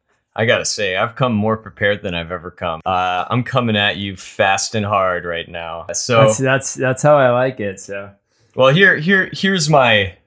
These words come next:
Speaker 1: here's my thesis, if you will. So artificial intelligence. We've all seen The Matrix. We've all seen what can happen. You got those machines.
Speaker 2: Yeah, I, I've seen, I've seen The Matrix, but just for those who haven't,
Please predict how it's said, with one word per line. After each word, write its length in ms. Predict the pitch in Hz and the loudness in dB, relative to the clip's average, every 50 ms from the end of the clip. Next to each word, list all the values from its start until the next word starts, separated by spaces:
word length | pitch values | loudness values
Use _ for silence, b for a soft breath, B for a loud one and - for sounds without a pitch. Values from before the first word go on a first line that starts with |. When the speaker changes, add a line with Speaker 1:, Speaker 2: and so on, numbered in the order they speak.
| _ _ _ _ | _ _ _ _
Speaker 1:
here's 240 | - 180 175 151 | -8 -4 -4 -2
my 200 | 143 143 123 95 | 0 2 0 0
thesis, 840 | - - - - 120 110 95 - - - - - - - - - - _ | -2 -6 -8 -4 -2 0 0 0 -2 -2 -6 -10 -10 -12 -12 -12 -16 _
if 200 | - 101 - - | -20 -20 -18 -16
you 120 | 92 90 87 | -14 -14 -12
will. 380 | 80 85 80 67 62 67 - _ _ _ _ _ _ | -8 -6 -6 -6 -6 -8 -12 _ _ _ _ _ _
So 300 | - - 160 160 156 156 | -2 2 4 4 4 6
artificial 560 | - 190 220 214 - 233 190 - - 160 143 | 4 4 4 4 0 -2 0 2 2 2 2
intelligence. 800 | 131 117 - - 98 90 85 82 - - 62 - - - - - _ _ _ - - | 2 0 0 0 -2 -2 -2 -4 -10 -18 -18 -14 -10 -8 -8 -10 _ _ _ -8 0
We've 200 | 123 127 123 113 | 0 2 4 6
all 240 | 117 107 117 127 131 | 6 6 6 6 4
seen 300 | - - 151 147 151 151 | 2 0 0 2 2 2
The 80 | 147 | 2
Matrix. 800 | 143 135 127 131 127 - 151 139 147 147 - - - - - _ _ - | 2 0 0 -2 -4 -4 -6 -6 -6 -4 -6 -6 -6 -6 -8 _ _ -4
We've 180 | - 117 107 117 | -2 0 2 4
all 320 | 113 117 123 131 131 131 | 6 8 8 8 6 4
seen 480 | 131 - - 135 131 127 127 131 127 113 | 2 -2 -2 -2 -4 -4 -4 -4 -4 -2
what 200 | 113 113 113 - | -2 -4 -2 -4
can 120 | 127 113 | -8 -6
happen. 500 | 104 98 98 98 98 - 117 120 120 120 | -4 -4 -4 -4 -4 -4 -4 -4 -4 -2
You 100 | 113 110 | -4 0
got 240 | 107 107 107 - - | 0 0 0 0 -2
those 220 | 120 113 110 104 | -4 -4 -2 -2
machines. 840 | 107 110 - - - 120 120 117 120 120 123 127 127 - - - - | -4 -2 -2 -2 -2 -2 -2 -2 -2 -2 -4 -4 -4 -4 -4 0 4
Speaker 2:
Yeah, 240 | 196 277 - - 139 | 4 6 6 6 4
I, 200 | 143 180 220 208 - | 4 4 2 2 0
I've 220 | 185 220 247 208 | 0 0 0 0
seen, 320 | - - 262 262 226 196 196 - | 0 2 2 4 4 4 4 4
I've 200 | 170 202 208 - | 4 4 4 2
seen 180 | - 247 220 | 2 4 6
The 60 | 190 | 6
Matrix, 420 | 160 143 135 139 127 - 139 131 - - | 6 6 4 2 2 -2 -4 -6 -4 -2
but 120 | 180 165 | -2 0
just 220 | - 269 262 - | 2 2 2 2
for 80 | - 247 | 2 2
those 320 | 190 175 165 170 170 156 | 6 6 6 6 6 6
who 120 | - 156 139 | 4 2 2
haven't, 460 | 127 131 135 139 123 156 175 180 165 | 4 2 2 2 4 4 2 2 2